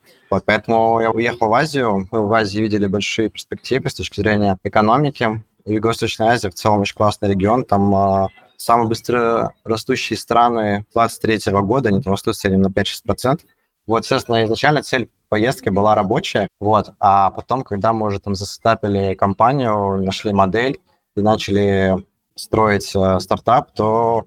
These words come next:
мы уже там остались, э, в Азии, так как, ну, клиенты, команда, почти все находились в Азии. Мы там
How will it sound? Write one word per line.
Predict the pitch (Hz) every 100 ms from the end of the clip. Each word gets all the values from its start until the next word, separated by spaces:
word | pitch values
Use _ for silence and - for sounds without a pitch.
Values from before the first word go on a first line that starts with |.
| _ -
мы |
уже | 110 110 104
там | 104 90 87 -
остались, | - 110 104 98 - -
э, |
в | 95 92 98 104
Азии, | 120 131 120 101 85 - _ _ _
так | - -
как, | 104
ну, | 117
клиенты, | 104 117 113 123 131 - 113 107 107 104 101 98 - -
команда, | 98 101 107 110 101 98 95
почти | - - 98
все | - 107 113
находились | 110 - 90 98 95 -
в | 101
Азии. | 120 117 101 92 _
Мы | - 107 107 107
там | 101 98 -